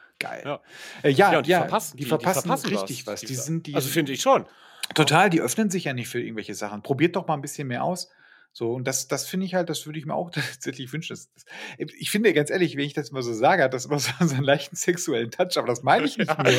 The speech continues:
Speaker 2: Lea, Lea, lass dich doch mal von einem Unbekannten ans Bett fesseln, Lea. Probier doch mal was aus.
Speaker 1: <laughs> Das meine ich ja noch nicht mehr.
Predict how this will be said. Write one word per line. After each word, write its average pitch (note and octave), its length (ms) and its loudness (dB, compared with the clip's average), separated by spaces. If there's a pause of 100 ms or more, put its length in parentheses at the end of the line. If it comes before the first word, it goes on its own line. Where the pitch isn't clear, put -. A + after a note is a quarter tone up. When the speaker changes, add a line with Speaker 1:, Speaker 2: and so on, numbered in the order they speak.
(160)
Speaker 2:
Lea, A3+ 240 8 (260)
Lea, A3+ 200 10
lass C4 160 6
dich C#4+ 140 -2
doch C4+ 100 8
mal A#3+ 100 8
von A3+ 160 4
einem A3 80 4
Unbekannten G#3+ 460 4
ans G3+ 160 2
Bett F#3+ 220 4
fesseln, F3+ 340 2
Lea. D3 380 6 (100)
Probier C4+ 280 6
doch E4 100 12
mal C#4+ 200 10
was - 180 -4 (260)
aus. C#4+ 420 4 (120)
Speaker 1:
<laughs> F#3 100 4
Das F3 160 6
meine B3+ 260 8
ich - 80 4
ja B3+ 100 8
noch F#3+ 120 6
nicht F3+ 100 0
mehr. F3 160 0